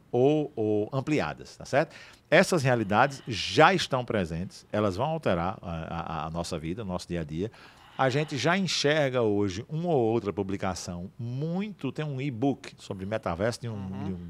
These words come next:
Speaker 1: bom escritório aqui, coordenado por um bom escritório no estado de São Paulo, mas que a gente olha os textos, por enquanto são publicados de dois, duas ou três páginas, pequenos ensaios. O que é que eles estão fazendo? Problematização,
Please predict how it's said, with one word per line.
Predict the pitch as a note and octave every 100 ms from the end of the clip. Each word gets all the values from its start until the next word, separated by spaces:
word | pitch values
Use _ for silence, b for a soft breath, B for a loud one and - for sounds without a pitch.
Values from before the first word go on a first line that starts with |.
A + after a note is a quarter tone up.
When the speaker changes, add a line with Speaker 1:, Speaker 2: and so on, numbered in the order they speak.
| E2
Speaker 1:
bom | B2 E3+
escritório | - A2 G2+ F#2+ F2+
aqui, | - E2 - b b b b
coordenado | A2+ A2+ A2+ A#2
por | A#2
um | A2
bom | A2+
escritório | D3+ A#2+ G#2 G2
no |
estado | F#2+ G2 F2+
de |
São | - F2
Paulo, | A2 B2+
mas | C#3
que | -
a | C3
gente | C#3+ C#3
olha | A2 A2+
os | B2 -
textos, | A2+ A#2+ - D#3+ -
por | C3
enquanto | A#2+ - A#2+
são | A#2+ B2
publicados | B2 A2+ - G#2+ C3 - b b b b -
de |
dois, | A2+ A#2 C3
duas | C#3+ C#3 E3
ou | D3
três | - D3+
páginas, | - E2+ D#2+ -
pequenos | - C#3 D3+ D#3
ensaios. | F#3 - D#2+ D2 - - B B B B
O |
que | C#3+
é |
que | D#3
eles | -
estão | C#3
fazendo? | C3+ E3 D3 -
Problematização, | A#3 A#3 A3 C#3 - G2 G#2 A2 - C3+ D#3+ A3+